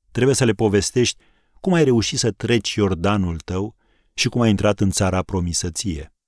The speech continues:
Trebuie să transmiți mai departe binecuvântările care ți-au ajutat familia ani de zile.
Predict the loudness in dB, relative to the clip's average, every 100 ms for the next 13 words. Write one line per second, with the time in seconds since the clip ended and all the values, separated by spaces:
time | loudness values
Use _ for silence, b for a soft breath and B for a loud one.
0 | _ _ _ _ _ _ _ -2 0 2
1 | 0 0 2 2 2 0 2 -2 -2 0
2 | 0 0 -2 -2 -2 -2 0 0 0 0
3 | -2 -4 -2 -2 -2 -2 -2 -2 -2 -2
4 | -2 0 0 -2 -2 -2 -2 -4 -4 -6
5 | -10